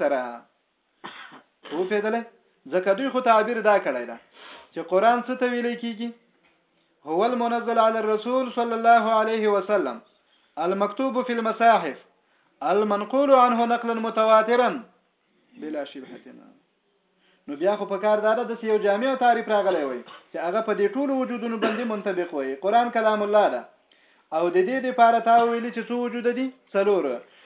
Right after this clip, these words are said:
نو اوس په کار دا ده چې داسې یو جامع تعریف راغلی وای چې هغه منطبق وای په دې ټولو اړخونو باندې. یعنې لفظ ته مور شامل وای، معنا ته مور شامل وای، یا به الفاظ دیگر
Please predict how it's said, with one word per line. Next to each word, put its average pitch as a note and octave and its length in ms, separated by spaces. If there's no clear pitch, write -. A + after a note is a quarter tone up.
نو D#3+ 80
اوس E3+ 160
په F#3+ 160
کار B3+ 160
دا B3 160
ده A#3+ 120
چې A3+ 180
داسې A#3+ 140
یو A#3 220
جامع A3+ 280
تعریف A3+ 260
راغلی G3 380
وای B2 180
چې D#3+ 140
هغه A3 220
منطبق A3 420
وای C#4 180
په B3 100
دې A3+ 80
ټولو C4+ 200
اړخونو A3+ 480
باندې. D#3 260
یعنې F#3+ 280
لفظ A#3 320
ته A#3 40
مور A#3 160
شامل A#3 280
وای، B3 220
معنا G3 380
ته A3+ 160
مور F#3+ 160
شامل C#3+ 300
وای، A#2 180
یا G#3 140
به G#3+ 180
الفاظ A#3 420
دیگر A#3 280